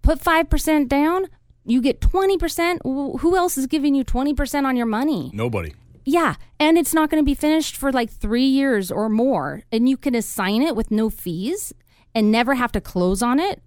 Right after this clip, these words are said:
Speaker 1: and actually just take that twenty percent ec-, that you just got on your deposit and all the equity that's built up in it. Like, it's a no-brainer. It's amazing. And that is hands-free. You don't gotta do anything. You don't have to worry about fixing the plumbing
Speaker 2: No.
Speaker 1: or the hole in the wall or,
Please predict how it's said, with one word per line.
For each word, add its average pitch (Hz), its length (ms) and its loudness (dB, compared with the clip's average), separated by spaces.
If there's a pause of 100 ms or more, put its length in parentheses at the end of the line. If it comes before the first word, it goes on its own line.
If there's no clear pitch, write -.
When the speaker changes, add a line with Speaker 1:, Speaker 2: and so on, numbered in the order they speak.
Speaker 1:
and 196 120 -2
actually 240 380 0
just 190 280 -6
take 214 380 -4
that 190 320 -4
twenty 208 280 0
percent 202 460 -2
ec-, 180 300 -6
that 180 220 -6
you 185 100 -4
just 180 300 -6 (320)
got 202 300 0
on 196 160 0
your 180 140 -2
deposit 190 560 -2 (360)
and 226 380 2
all 214 200 2
the 220 180 -2
equity 240 360 -2
that's 240 260 -2
built 214 240 -4
up 185 220 -2
in 302 80 2
it. 381 180 -2 (220)
Like, 277 200 0
it's 294 160 -2
a 262 60 2
no-brainer. 226 640 0
It's 202 160 -4
amazing. 214 640 0
And 262 300 0
that 285 240 -2
is 226 240 -4
hands-free. 277 760 -2 (220)
You 320 80 -2
don't 440 160 2
gotta 302 260 0
do 320 160 0
anything. 349 380 -2
You 254 100 0
don't 320 60 0
have 339 80 -2
to 294 60 -4
worry 220 300 -2
about 233 220 -2
fixing 254 440 -4
the 247 100 0
plumbing 233 500 0
Speaker 2:
No. 190 60 -2
Speaker 1:
or 190 80 -2
the 180 120 -4
hole 233 240 -2
in 262 100 0
the 233 80 0
wall 190 340 -2
or, 165 140 -6